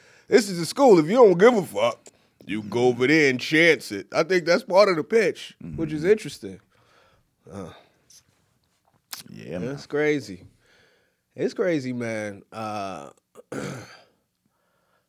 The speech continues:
Speaker 1: I feel two ways about that shit, though. You know what I mean? Like, it's, uh,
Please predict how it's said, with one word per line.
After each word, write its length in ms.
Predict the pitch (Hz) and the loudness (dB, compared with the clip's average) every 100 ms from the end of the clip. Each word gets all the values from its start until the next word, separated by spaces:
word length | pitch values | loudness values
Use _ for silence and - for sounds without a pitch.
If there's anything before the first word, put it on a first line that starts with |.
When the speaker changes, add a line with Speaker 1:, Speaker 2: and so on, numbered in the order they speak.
| _ _ _ _ - - | _ _ _ _ -20 -14
Speaker 1:
I 40 | 190 | -10
feel 200 | - 233 | 0 0
two 180 | 214 247 | 2 0
ways 280 | 226 202 151 | 4 4 2
about 260 | 123 113 110 | -6 -6 -10
that 140 | 95 | -12
shit, 280 | - 95 - | -14 -18 -20
though. 160 | 64 _ _ _ _ _ _ _ _ _ _ _ | -20 _ _ _ _ _ _ _ _ _ _ _
You 120 | 107 117 | -12 -8
know 180 | 139 | -6
what 80 | 147 | -2
I 40 | 160 | 0
mean? 80 | 165 | 2
Like, 260 | 156 139 127 | 0 0 -2
it's, 220 | 147 - | -6 -2
uh, 440 | 156 147 139 120 | 0 0 -4 -8